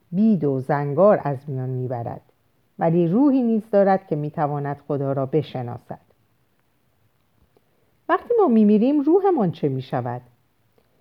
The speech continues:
به گفتهٔ اوگوستینوس پس از حبوط انسان تمامی نژاد بشر سردرگم شد، ولی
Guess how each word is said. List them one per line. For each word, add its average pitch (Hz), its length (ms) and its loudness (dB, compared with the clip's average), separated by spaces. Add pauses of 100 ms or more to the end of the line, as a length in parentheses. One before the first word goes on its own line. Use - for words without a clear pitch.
(360)
به 349 140 4
گفتهٔ 339 300 2
اوگوستینوس 208 1080 2
پس 165 220 0
از 170 300 2
حبوط 170 400 -2
انسان 156 760 -2
تمامی 147 680 -4
نژاد 135 360 -4
بشر 131 560 -4 (440)
سردرگم 208 680 4
شد، - 260 -14 (160)
ولی 151 360 -2